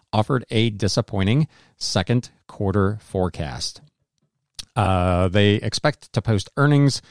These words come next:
excluding interest, taxes, depreciation, and amortization of somewhere between one point five and two point five million for the current period on sales that they are estimating anywhere from seventy-nine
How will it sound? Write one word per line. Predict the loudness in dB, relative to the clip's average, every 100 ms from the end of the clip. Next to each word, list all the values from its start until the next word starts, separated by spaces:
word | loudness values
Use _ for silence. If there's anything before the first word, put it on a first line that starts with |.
| _ _ _ _ _ _ -2
excluding | -2 -2 0 0 0 -2
interest, | -2 -2 -2
taxes, | -2 -2 -4 -6
depreciation, | -8 -8 -8 -6 -2 -2
and | 0 -2 -2
amortization | -2 -2 0 0 0 -2 0
of | 4 4 4
somewhere | 0 0 0
between | 0 0 2
one | 2 0
point | -2 -4 0
five | 2 4 4 2
and | 0
two | -2
point | -2 -4 0
five | 0 2
million | 4 4 4 2
for | -2
the | -4
current | -2 -2 -2
period | 0 0 2 0
on | -2 -2
sales | 0 0 2 0
that | -4 -4
they | -4 -2
are | -4 -6
estimating | -6 -4 -2 -4 -4
anywhere | -2 -2 -2
from | -4
seventy-nine | -6 -4 -2 -2 -2 -2 -4 -6